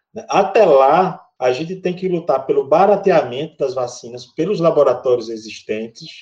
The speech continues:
O momento de tragédia da humanidade não, não deveria ser um momento de lucro. Pra você ter uma ideia, a estimativa do lucro da própria Pfizer, que a gente tá conversando aqui,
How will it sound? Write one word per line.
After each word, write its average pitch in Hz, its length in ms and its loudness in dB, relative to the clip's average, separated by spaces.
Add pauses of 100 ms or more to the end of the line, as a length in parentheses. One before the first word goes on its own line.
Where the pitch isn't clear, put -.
(340)
O 135 100 -8
momento 151 420 4
de 143 160 -6
tragédia 151 800 4
da 127 140 2
humanidade 113 560 -2
não, 160 480 2
não 156 140 -4
deveria 156 420 0
ser - 160 -2
um 156 60 0
momento 139 340 -4
de 123 100 -8
lucro. 127 500 -8
Pra - 520 -20
você - 180 0
ter 180 100 4
uma 175 100 6
ideia, 156 460 6
a 120 80 0
estimativa 156 580 -2
do 175 140 2
lucro 156 460 -2
da 139 160 0
própria 135 380 -2
Pfizer, 127 520 -2
que 127 60 -8
a 117 40 -6
gente 110 140 -16
tá 117 140 -12
conversando 110 500 -12
aqui, 123 420 -8